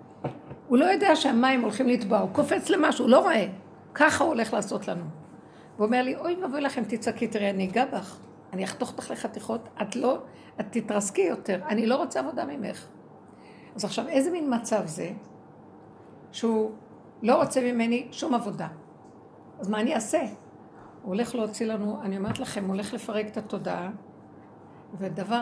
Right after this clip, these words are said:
אחר, אמרתי לו, "גם אם תפרק את התודעה, אני לא, אני לא אוותר לצעוק על, לכאוב." זה קשה העולם, העולם מלא שקרים,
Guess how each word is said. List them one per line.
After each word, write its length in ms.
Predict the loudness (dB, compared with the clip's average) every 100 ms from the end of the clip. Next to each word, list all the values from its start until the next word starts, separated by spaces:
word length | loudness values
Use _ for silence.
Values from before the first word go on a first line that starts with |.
| -2
אחר, 300 | -4 -4 -4 -6
אמרתי 260 | -8 -8 -8
לו, 100 | -8 -8 -12 -8
"גם 160 | -2 -2
אם 160 | -2 -6 -10
תפרק 360 | -12 -6 -6 -4 -6
את 60 |
התודעה, 720 | -6 -4 -2 -2 -2 -2 -4 -4
אני 220 | -4 -2
לא, 100 | -2 -2 -6 -6
אני 160 | -6 -4
לא 420 | -4 -4 -2 -4 -6 -10 -16 -20 -20 -20 -18 -12
אוותר 420 | -10 -4 -4 -2
לצעוק 420 | -6 -6 -6 -6
על, 120 | -6 -8 -10 -12 -14 -12
לכאוב." 340 | -10 -6 -6 -6 -14 -20 -20 -8
זה 120 | -4
קשה 340 | -2 0 0
העולם, 340 | 0 0 0 0
העולם 260 | 0 0
מלא 180 | -2 -2
שקרים, 480 | -4 -8 -6 -4 -6